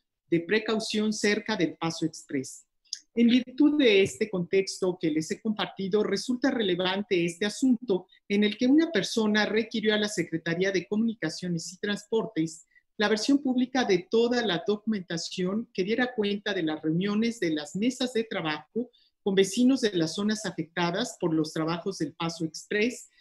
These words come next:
así como de las acciones instrumentadas por la dependencia como resultado de dichas reuniones, de conformidad con lo señalado con la Recomendación treinta y cuatro, diagonal dos mil dieciocho de la Comisión Nacional de Derechos Humanos.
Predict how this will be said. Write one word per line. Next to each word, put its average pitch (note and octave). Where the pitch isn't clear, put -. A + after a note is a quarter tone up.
así G#3+
como C#4
de G#3
las F3
acciones A#3+
instrumentadas G#3
por G#3
la F#3
dependencia F#3
como A#3+
resultado A3+
de F3+
dichas D#3
reuniones, D#3
de F3
conformidad F3+
con G3
lo F#3+
señalado A3
con B3+
la A#3+
Recomendación G3+
treinta A3+
y G3+
cuatro, F3+
diagonal E3+
dos D#3
mil E3+
dieciocho E3
de A#3+
la C4
Comisión G#3+
Nacional F#3
de F3+
Derechos D#3
Humanos. C3